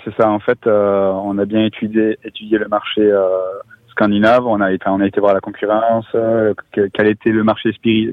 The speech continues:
enfin, des liqueurs là-bas, et on a vu que c'était surtout tourné autour de la mixologie, et qui dit mixologie, c'est un peu un monde, euh, de, de, de l'apparence, euh, du,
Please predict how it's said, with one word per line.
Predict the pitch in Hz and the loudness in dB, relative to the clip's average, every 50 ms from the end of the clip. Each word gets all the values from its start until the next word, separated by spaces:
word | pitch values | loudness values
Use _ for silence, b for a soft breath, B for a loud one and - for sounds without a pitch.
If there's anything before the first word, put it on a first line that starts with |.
| - | -4
enfin, | - 104 98 95 - _ _ _ - | -4 -2 -2 -4 -6 _ _ _ -4
des | 110 113 | 0 0
liqueurs | 110 110 113 110 - 120 117 113 - - - | 2 0 0 2 2 2 2 2 -2 -4 -2
là-bas, | 104 101 98 104 110 117 120 123 113 | 0 2 2 4 2 2 2 2 0
et | 104 101 98 92 b b b b b b _ _ | -2 -2 -4 -4 b b b b b b _ _
on | 104 101 | -6 -4
a | 101 98 | -2 -2
vu | 101 113 110 | -2 -4 -4
que | - | -6
c'était | - 101 - 107 95 | -8 -8 -6 -6 -6
surtout | - - 110 - - 117 110 | -4 -4 -6 -4 -4 -4 -6
tourné | - - 110 107 107 | -4 -2 -2 0 0
autour | 107 98 - 107 101 | 0 0 -2 -2 0
de | 107 | 0
la | 101 | 0
mixologie, | 101 107 101 - - 110 104 104 101 101 110 110 113 113 113 110 | 0 0 -2 -2 0 0 2 2 0 0 0 0 0 -2 -4 -6
et | 104 | -6
qui | - - 101 | -6 -6 -4
dit | 101 101 | -4 -2
mixologie, | 98 95 - - 104 101 101 101 98 104 110 110 113 110 - b b b b b _ _ - - | -2 -2 -2 0 2 2 2 2 0 -2 -4 -4 -4 -6 -8 b b b b b _ _ -6 -4
c'est | 107 | -2
un | 101 98 | -2 -2
peu | - 104 104 | -2 -2 0
un | 104 101 | 0 0
monde, | 101 101 104 104 104 101 | 0 0 0 -2 0 0
euh, | 98 98 98 95 95 95 92 92 92 92 95 95 185 | 0 2 4 4 2 2 0 -2 -2 -4 -4 -6 -6
de, | - 98 95 185 - | -6 -6 -6 -8 -10
de, | 190 190 190 190 - 196 196 202 - - | -14 -14 -16 -10 -2 -2 -2 -2 -2 -2
de | 202 - | 0 2
l'apparence, | - 101 101 - 110 104 104 107 107 107 107 110 110 110 107 - - 101 | 2 2 2 2 0 0 2 0 0 0 0 0 -2 -4 -6 -6 -4 -2
euh, | 98 95 | -2 -2
du, | 92 - 95 92 92 92 92 95 | -4 -8 -14 -18 -16 -16 -18 -20